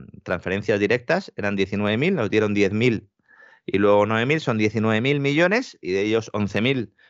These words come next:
millones se les ha dado a las comunidades autónomas y las comunidades autónomas no las han repartido entre las compañías,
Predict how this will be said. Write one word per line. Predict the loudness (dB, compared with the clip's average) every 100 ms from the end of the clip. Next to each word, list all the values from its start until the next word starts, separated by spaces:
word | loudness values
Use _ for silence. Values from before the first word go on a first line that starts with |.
| _
millones | -2 0 0 0
se | -2
les | 2
ha |
dado | 2
a | 2
las | 0
comunidades | -4 0 0
autónomas | 0 -2 0 -2
y | -4
las | -8
comunidades | -4 -2
autónomas | 0 0 0 0
no | 0
las | 0
han | -2 -2
repartido | -2 -2 -2 -2 -2 -8 _ _ -20 -20 -8
entre | -4 0 0
las | 0
compañías, | -2 0 0 2 0 0 -6